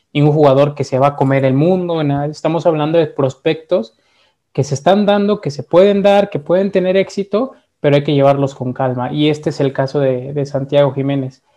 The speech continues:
Creo que es uno de los futbolistas de los que hemos hablado o de los que estamos hablando en estos momentos con más experiencia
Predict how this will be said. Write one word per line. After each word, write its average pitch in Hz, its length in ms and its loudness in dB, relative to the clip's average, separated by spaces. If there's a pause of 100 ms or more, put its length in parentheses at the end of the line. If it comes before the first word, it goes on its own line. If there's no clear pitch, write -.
(1120)
Creo 208 400 6
que 190 120 2
es 185 140 -2
uno 185 240 0
de 165 80 2
los 143 160 0
futbolistas 147 540 0
de 143 60 2
los 135 180 -2
que - 80 -2
hemos 165 220 -2
hablado 147 680 2
o 143 140 0
de 135 80 0
los 135 160 -2
que - 120 -6
estamos 151 380 -4
hablando 151 280 -4
en 151 60 -6
estos 156 180 -10
momentos 151 400 -8
con 139 180 -2
más 151 160 -2
experiencia 170 840 -6